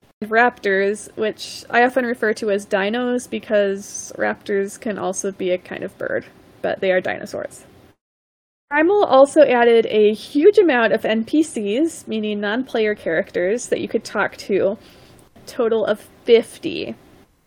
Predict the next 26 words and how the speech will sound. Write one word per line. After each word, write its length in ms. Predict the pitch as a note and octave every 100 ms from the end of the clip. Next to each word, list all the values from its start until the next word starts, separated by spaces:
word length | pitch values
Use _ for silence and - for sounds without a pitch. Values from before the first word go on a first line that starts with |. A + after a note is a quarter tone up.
| _ _ _ _ _ -
There 140 | C#4
were 80 | F4+
some 240 | A4+ F4+ D4
really 260 | C#4 E4+ F#4+
memorable 480 | C4 C4+ C#4+ C4+
skins 420 | A#3+ - B3 A3+ A3+
and 120 | A3+
N 160 | G#3
P 180 | G3+ A3
Cs, 600 | G#3 - G#3 G#3 G#3 - -
some 320 | - D4+ F#4
of 140 | E4+
which 200 | B3+ -
we 120 | B3+
mentioned 320 | A3+ G#3+ A3+ G#3+
in 60 |
our 60 | G3+
previous 440 | - B3+ A3+ G#3+
episode, 640 | - - A3 - G3+ G3 G3
such 300 | - G#3 -
as 360 | G3+ G3 F#3+
Lara 240 | - G3 F#3+
Croft, 640 | - D#4+ D#4+ D#4+ D#4 - -
Raz, 460 | A3 A3+ A3+ A3+
and 240 | - G3+ F#3+
Cluck. 380 | - - -